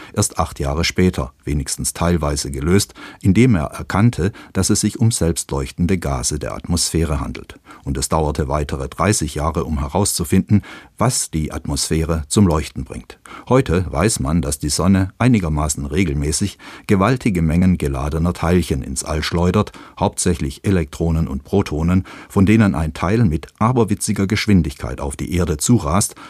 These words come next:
vom Magnetfeld der Erde zu den Polen abgelenkt wird und dann in die Atmosphäre eindringt.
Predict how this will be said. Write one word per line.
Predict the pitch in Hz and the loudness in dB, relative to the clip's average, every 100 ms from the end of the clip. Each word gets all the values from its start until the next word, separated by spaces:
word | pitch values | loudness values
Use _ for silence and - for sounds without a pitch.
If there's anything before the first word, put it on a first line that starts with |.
| - | -4
vom | 98 | 2
Magnetfeld | 92 90 107 127 - 110 | 2 4 2 2 2 0
der | 76 - | 0 -2
Erde | 85 90 90 | -2 0 0
zu | - 69 | -2 -6
den | 69 | -6
Polen | - 90 87 73 | -2 0 2 0
abgelenkt | 117 - 82 85 82 | -4 -4 -2 0 0
wird | 90 - - - | 0 -2 -8 0
und | 120 98 | 2 4
dann | 78 73 | 2 0
in | 92 | -2
die | 85 - | -2 -2
Atmosphäre | - 98 - 71 69 78 - | -2 -2 0 -2 -4 -4 -4
eindringt. | 80 76 71 69 - | -2 -2 -2 -8 -10